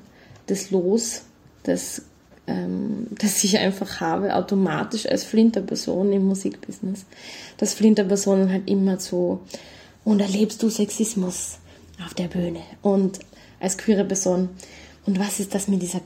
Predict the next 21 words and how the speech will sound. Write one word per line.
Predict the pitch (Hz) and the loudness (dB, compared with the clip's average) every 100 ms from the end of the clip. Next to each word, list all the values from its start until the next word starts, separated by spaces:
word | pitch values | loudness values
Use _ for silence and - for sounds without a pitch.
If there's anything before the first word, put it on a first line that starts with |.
| - | -10
Queerness? | - - 190 185 175 170 202 | -12 -4 -2 -2 -4 -10 -8
Wow. | 180 165 175 | -8 -4 -2
Also | - 196 190 | 2 2 2
das | 185 - 202 | 0 0 2
wird | 196 226 | 2 2
sowieso | - 190 202 196 | 2 2 4 4
immer | 180 196 | 4 2
zum | 190 180 | 0 -4
Thema | - 185 190 | -2 0 2
gemacht | 185 175 185 180 - | 0 -2 -4 -8 -6
und | 190 185 - | -4 -4 -4
mir, | 185 - | -6 0
mir | 214 226 | 4 4
reicht's | 156 - - - | 4 -4 -8 -8
dann | 175 | -6
auch. | - 208 | -4 -4
Also, | - 185 190 185 - | -4 -4 -2 -4 -4
ähm, | - - 208 | -4 -4 -4
aber | - 220 | 0 2
ich | 233 | 2
sprech, | - 214 233 - | 2 2 2 0